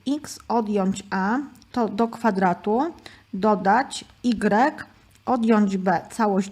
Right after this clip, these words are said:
do kwadratu, to się równa R do potęgi drugiej, gdzie oczywiście A i B to są współrzędne środka tego okręgu, natomiast R to jest promień tego okręgu. No i teraz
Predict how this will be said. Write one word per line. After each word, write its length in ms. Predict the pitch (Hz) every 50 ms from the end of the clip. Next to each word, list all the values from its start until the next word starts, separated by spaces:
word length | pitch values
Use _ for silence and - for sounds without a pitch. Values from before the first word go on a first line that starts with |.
| - - -
do 120 | 240 240
kwadratu, 720 | 240 - - 240 226 190 196 180 170 170 - 285 311 330
to 160 | 320 - - 254
się 280 | - - 233 220 220
równa 380 | 226 269 254 240 240 240 226 - - - -
R 240 | 226 240 240 247 240 - - - -
do 160 | 208 190 220
potęgi 480 | 208 - 214 220 226 214 214 208 208 202
drugiej, 420 | 190 202 202 202 185 190 180 - - - - - - - - - - -
gdzie 240 | 262 277 - 302
oczywiście 560 | 294 294 302 269 247 277 - - - 269 247 - -
A 240 | - 233 226 220 214 - - -
i 100 | - 233
B 420 | 202 190 220 208 208 226 269 302 277 240
to 80 | 247
są 180 | 226 - 247 233
współrzędne 680 | 226 - - - 226 226 220 247 269 254 247 233 214
środka 600 | 214 - - - 233 226 226 - - 220 196 196 208 196 -
tego 260 | - 220 - - -
okręgu, 480 | - 214 - - 262 302 311 285 285 240
natomiast 480 | 233 220 220 - 226 226 214 214 214 220 - -
R 260 | - 220 233 240 277 - - - - - - - -
to 80 | -
jest 280 | 240 240 233 240 - -
promień 440 | - 247 247 247 247 240 226 220 214
tego 320 | - 220 202 208 214 -
okręgu. 600 | - 214 214 - 220 214 208 202 202 185 202 - - - - - - - - - - _ _ - - -
No 140 | - 269 311
i 100 | 330 320
teraz 420 | 320 320 311 294 285 285 - -